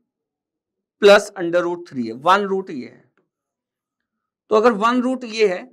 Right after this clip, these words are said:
तो जो सेकंड रूट होगा वो होगा टू minus under root three। किसी ने बोला वन plus under root three upon two है एक रूट, तो अपना दूसरा रूट हो जाएगा वन minus under root three upon two।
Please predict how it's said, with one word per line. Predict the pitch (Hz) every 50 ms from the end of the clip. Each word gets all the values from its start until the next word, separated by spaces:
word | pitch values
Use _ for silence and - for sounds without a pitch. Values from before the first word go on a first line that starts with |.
| _ _ _ _ _ _ _ -
तो | 226 233
जो | - 254 247
सेकंड | 247 - 247 233 247 269 277 269 240
रूट | 247 254 247 247 247
होगा | 220 196 180 202 208
वो | 196 202 208
होगा | 202 185 196 226
टू | 220 - - 233 220 226 220
minus | 202 190 175 160 151 170 202 202 - _ - 156
under | 147 143 143 147 139
root | 139 147 156 156 151 -
three। | - 127 123 156 _ _ _ _ _ _ _ _ _ _ _ _ _ _ _ _ _ -
किसी | 208 208 214 262 254
ने | 254
बोला | 247 226 220 220 233 247
वन | 214 180 180 196 202 220 226 226 - 220
plus | 202 208 226 - - - _ - 175
under | 165 175 185 202 208 196
root | 214 226 226 - _ -
three | - 175 175 196 208 208 _ _ - 165
upon | 170 - - 190 185 196 220 233 226 - -
two | 233 208 196 185 170
है | 139
एक | - - - 147 139 139 -
रूट, | 127 120 104 - _ _ _ _ _ _ _ _ _ _ _ _ _ _ _ _ _ _ _ _ _ -
तो | - - - -
अपना | 196 196 196 226 233 254 285 269
दूसरा | 190 170 202 220 208 - - 269 285 277
रूट | 254 254 247 240 240
हो | 208 180
जाएगा | 160 160 165 180 180 190
वन | 170 156 165 175 185 190 185
minus | 180 165 147 143 147 170 202 202 - - _ - 160
under | 151 156 156 160 156 147 156
root | 170 185 190 - - -
three | 151 147 151 - - 151
upon | 147 - - 143 160 196 - 196 _ _
two। | - - -